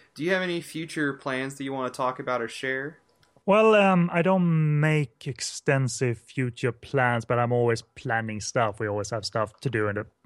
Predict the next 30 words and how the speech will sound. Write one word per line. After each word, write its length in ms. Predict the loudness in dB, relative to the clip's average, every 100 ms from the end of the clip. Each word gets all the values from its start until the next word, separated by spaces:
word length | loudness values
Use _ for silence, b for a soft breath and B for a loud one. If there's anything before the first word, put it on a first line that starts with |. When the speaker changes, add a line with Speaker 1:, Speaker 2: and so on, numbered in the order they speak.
| -6
Speaker 2:
in 60 | -4
the 60 | -2
pipeline 480 | 2 2 2 -2
in 80 | -2
terms 260 | -2 -4 -4
of 60 |
the 80 | -8
podcast. 640 | -2 -2 0 0 2 2 0
But, 200 | 0 2
uh, 120 | 0 B B B B
I 60 |
mean, 120 | 4 4
if 140 | 4
anything, 540 | 4 4 2 -2 0
I, 280 | -2 0 0 -2
um, 140 | -2 -6 -18 -2
after 300 | 0 2 2
our 140 | 0
two 240 | 0 -2 0
hundredth 400 | 0 0 0 -2
episode, 580 | -4 -4 -4 -2 -2 -4
um, 300 | -4 -4 -10 b _ _ -20 -20
from, 360 | -6 -6 -4 -6
uh, 180 | -6 -6 -12 _ _ -20 -10
late 240 | -6 -4
yo-, 120 | -2 -2
last 340 | 0 -2 0
year, 180 | -4 -4
I 40 |
think, 320 | -4 -4 -6